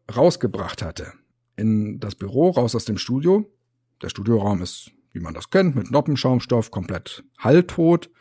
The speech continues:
Hier im Büro ist alles voller Hall. Hall ist ganz normal, das kennt ihr vielleicht auch in eurem Zimmer, wo ihr jetzt gerade seid, wenn ihr da mal ein lautes Geräusch macht, sowas wie „Ha!“, dann hört ihr den Nachhall.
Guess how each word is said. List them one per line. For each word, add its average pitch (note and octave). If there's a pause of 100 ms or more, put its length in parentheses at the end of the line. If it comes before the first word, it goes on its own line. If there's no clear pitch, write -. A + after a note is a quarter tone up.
(1080)
Hier A3
im B2 (260)
Büro A2 (200)
ist - (100)
alles G#2+
voller F#2+
Hall. E2 (760)
Hall B2
ist B2+
ganz A2
normal, F#2
das C3
kennt F2
ihr D#2
vielleicht F2
auch F#3+
in C3+
eurem G#2
Zimmer, B2
wo G2+
ihr F#2+
jetzt F#2+
gerade D3
seid, B2+
wenn G#2+
ihr F2+
da F#2
mal F2
ein F#2
lautes F2+
Geräusch C#3
macht, D3+
sowas E2
wie E2
„Ha!“, C#4+ (760)
dann B2+
hört G#2+
ihr B2
den B2
Nachhall. G#2+